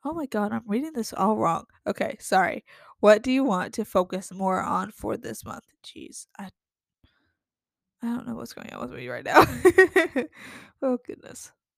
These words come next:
I prob-, I'm probably just tired. <laughs> Okay, next one is list what I want to accomplish. I will take care of myself by and manifest what you want for this month. So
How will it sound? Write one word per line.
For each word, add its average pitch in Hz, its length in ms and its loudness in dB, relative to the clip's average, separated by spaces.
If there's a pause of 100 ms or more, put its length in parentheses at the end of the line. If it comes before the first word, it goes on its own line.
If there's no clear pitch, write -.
(560)
I 247 80 -6
prob-, - 300 -6
I'm 240 120 -12
probably - 260 0
just - 180 -16
tired. - 280 0 (160)
<laughs> 262 140 10 (460)
Okay, - 360 2
next 196 280 2
one 190 180 2
is 185 340 0
list - 400 -4 (140)
what 202 280 -2
I 214 100 4
want 240 220 -2
to 285 100 -2
accomplish. - 760 -6 (880)
I 202 240 2
will 185 300 2
take - 280 -8
care 190 260 2
of 214 100 -2
myself 240 480 -4 (100)
by 175 580 -6 (140)
and 196 460 -6
manifest 202 500 -6
what 202 120 -6
you 190 100 -2
want 214 240 -6
for - 80 -12
this - 240 -12
month. - 260 -14
So - 400 -6